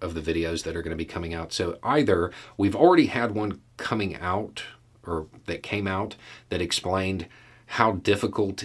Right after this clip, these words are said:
it would actually be to do what Trump was attempting in the United States, um, or one will be coming soon. Um, but the, the real danger here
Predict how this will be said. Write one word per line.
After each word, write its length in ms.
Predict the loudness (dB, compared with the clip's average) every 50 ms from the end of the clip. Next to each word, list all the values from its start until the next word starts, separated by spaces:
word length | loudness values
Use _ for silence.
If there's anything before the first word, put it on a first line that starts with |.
| -12 -8
it 260 | -6 -6 -6 -8 -8 -8
would 140 | -4 -2
actually 420 | 0 0 0 0 -2 -2 -2 -2 -4
be 300 | -2 -2 -2 -2 -4 -6
to 180 | -6 -6 -8
do 300 | -6 -4 -4 -4 -2 -2
what 200 | -4 -4 -6 -6
Trump 320 | -6 -4 -2 -2 -4 -2 -4
was 160 | -4 -4 -4
attempting 440 | -6 -6 -4 -4 -4 -2 -4 -4 -4
in 80 | -4
the 80 | -6 -6
United 440 | -6 -6 -4 -4 -4 -4 -6 -4 -4
States, 520 | -4 -2 -2 -2 -4 -4 -4 -6 -8 -8 -10 -20 -20 -20 -20 -20 -20 -20 -20 -20 -18 -6 0
um, 260 | 2 2 2 2 0 0
or 220 | 2 4 4 4
one 300 | 4 2 0 0 0 2
will 100 | 0 0
be 140 | 0 -2 -4
coming 500 | -4 -8 -8 -6 -6 -8 -10 -12 -14 -16 _ _ _ _ _ _ _ _ -12
soon. 420 | -8 -8 -8 -8 -8 -12 -20 -20 _ _ _ _ -20 -20 -20 -20 -20 _ _ _ _ _ _ _ _ _ _ _ _ _ _ _ _ -20 -20 -20 -20 _ _ -6 0
Um, 600 | 4 4 4 6 4 2 0 -4 -8 -10 -16 -20 -20 -20 _ -20 -14
but 420 | -8 0 2 4 4 4 2 -2 -8 -14 -14 -14 -14 -14 -16 -16 -16 -16 -16 -16 -18 -20 -20 -20 _ _ _ _ _ _ _ _ _ _ -8
the, 260 | 0 2 2 2 2
the 140 | 2 2 4
real 260 | 4 6 6 6 4
danger 640 | 2 0 0 2 2 4 2 2 2 0 0 -2 -4
here 320 | -8 -10 -12 -12 -14 -14